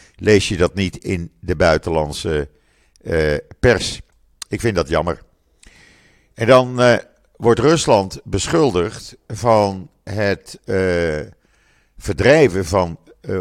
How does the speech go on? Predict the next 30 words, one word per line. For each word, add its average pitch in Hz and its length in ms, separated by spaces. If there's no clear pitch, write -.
Oekraïnse 110 520
burgers 101 560
uit 98 420
de 95 100
stad - 420
Mariupol. 95 920
Eh, 190 400
en - 80
die 107 80
brengen 139 300
ze 107 120
geforceerd 110 800
naar, 98 540
eh, 87 380
Rusland 113 540
over. 73 380
En 110 100
dat 95 240
kan 135 160
natuurlijk 98 420
niet. 85 160
Je 95 80
kan 85 200
niet 104 200
mensen, 101 640
eh, 90 260
geforceerd 90 840
naar 85 220
Rusland 95 460
overbrengen. 82 760